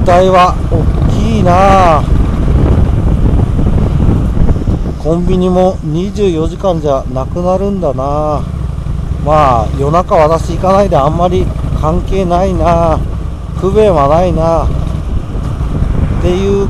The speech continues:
ことは、まあ、それはちょっと妄想からずれてきましたね。あのー、あと、収録終わりまでは四十五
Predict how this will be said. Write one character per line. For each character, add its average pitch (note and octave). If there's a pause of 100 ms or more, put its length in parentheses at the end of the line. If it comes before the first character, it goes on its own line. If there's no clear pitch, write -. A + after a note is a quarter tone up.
こ F3+
と G3+
は、 G3 (220)
ま F3
あ、 B2+
そ E3+
れ F#3
は G#3+
ち -
ょ C#3+
っ -
と F3
妄 D#3
想 G3+
か G#3
ら F#3+
ず F#3
れ A3
て A3
き -
ま C#3
し -
た A#2
ね。 C3 (380)
あ A2+
の A#2 (3750)
ー、 D3+
あ D#3
と、 B2
収 D#3
録 D#3
終 D3+
わ D3+
り D#3
ま D3
で C3
は A#2
四 F3
十 - (260)
五 E3+